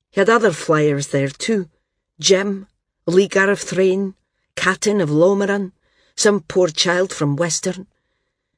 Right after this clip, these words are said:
Besides the flyers and myself, there were four other singers, a couple of storytellers, and of course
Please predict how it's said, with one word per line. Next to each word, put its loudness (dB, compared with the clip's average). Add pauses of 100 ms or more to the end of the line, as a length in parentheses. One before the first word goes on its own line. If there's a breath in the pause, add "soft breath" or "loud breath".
Besides 4
the -2
flyers 0
and 0
myself, -2
there 0
were -2
four 2
other -2
singers, -4 (360)
a -10
couple 0
of 2
storytellers, 0 (380)
and -2
of -4
course -2